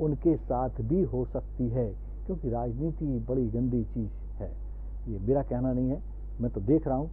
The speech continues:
रोज़ महसूस करता हूँ। आज भी जो देखा, उसके बाद भी मुझे यही लगा कि बदलापुर की राजनीति बहुत खतरनाक है और एक विषम परिस्थितियों में देश, समाज और प्रदेश को ले जा रही है।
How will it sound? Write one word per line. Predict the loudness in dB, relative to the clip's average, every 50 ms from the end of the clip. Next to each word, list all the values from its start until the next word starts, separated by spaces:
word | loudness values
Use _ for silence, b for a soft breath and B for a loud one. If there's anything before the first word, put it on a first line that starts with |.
| -8 -4 4
रोज़ | 6 6 6 6 4
महसूस | 0 0 -2 -4 -6 -4
करता | -4 -4 -2 -2 -2
हूँ। | -2 -4 B B B B -2 0
आज | 2 2 4
भी | 4 4 4 4
जो | 4
देखा, | 4 2 2 2 0
उसके | -2 -2 -4 -4 -2
बाद | 0 0 0
भी | 0 0 0 0 0 -2 -6 -8 -4 -4
मुझे | -2 0 0
यही | 2 2 2 2 2
लगा | 2 0 0 -2 -4 -4 -8 -10 -10 -8 -4 -2
कि | -2
बदलापुर | 0 0 0 0 0 0 0 -2 -4
की | -2 -2
राजनीति | -2 0 0 -2 -2 -4 -4 -6
बहुत | -6 -6 -4 -2 -4 -4 -4
खतरनाक | -6 -6 -4 -4 -2 -2 -2 -4 -4 -4 -4
है | -4
और | -2 -2 -2
एक | -2 -2
विषम | -2 -2 -2 0 2 2 2 2
परिस्थितियों | -2 -4 -8 -8 -4 -2 -2 -2 0 0 -2 0 4 6 6 6
में | 6 6 4 2 B B B B B -6 -2
देश, | 2 2 2 2 2 -2 -4
समाज | -2 -2 -2 -2 -2 -2
और | -4 -4
प्रदेश | -2 0 2 2 2 2
को | -2 -4 -2 -2 -2 -2 B B B B B -2
ले | 2 2 2
जा | 2 0 0
रही | 0 -2 -2
है। | -2